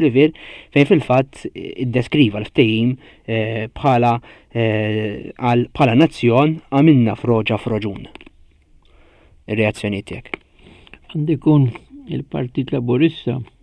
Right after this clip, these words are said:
Speaker 2: li hu partit dejjem tal-oppożizzjoni, ma nistax ni-, niftakar okkażjoni waħda mit huma qablu magħna. Aħna qbilna magħhom fir-riżoluzzjoni tal-Break with Britain, qbilna magħhom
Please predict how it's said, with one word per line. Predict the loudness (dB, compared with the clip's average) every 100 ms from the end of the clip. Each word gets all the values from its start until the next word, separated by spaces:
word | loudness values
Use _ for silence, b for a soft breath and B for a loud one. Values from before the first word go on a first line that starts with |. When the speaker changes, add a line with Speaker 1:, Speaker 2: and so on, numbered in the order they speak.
| -6
Speaker 2:
li | -2
hu | -2 -2
partit | -4 -6 -4 -4 0
dejjem | -2 0 -2
tal-oppożizzjoni, | -4 -4 -4 -6 -6 -2 0 0 -2 -6 b b b b b b b b _ _ _ _ -6
ma | -4
nistax | -6 -2 -4 -2 -4
ni-, | -6 -6
niftakar | -4 -2 0 -2 -4 -6 -4 -4 -4 -4
okkażjoni | -6 -4 0 2 2 2
waħda | 2 0 0 0 -2 -6 -12 _ _ _
mit | 2 4 4 4
huma | 4 4 2 4
qablu | 6 8 8 8
magħna. | 6 4 0 -6 _ _ _ _ _ _ _ _ _ _ -10 -2
Aħna | 0 2
qbilna | 2 2 2
magħhom | 0 -4 -2 0 0 -6 _ _ _ _ -4
fir-riżoluzzjoni | 0 2 2 2 2 0
tal-Break | 0 0 0 0
with | 2 4
Britain, | 4 4 -2 b b b -2
qbilna | 2 2 0 -4
magħhom | -6 -4 -2 -2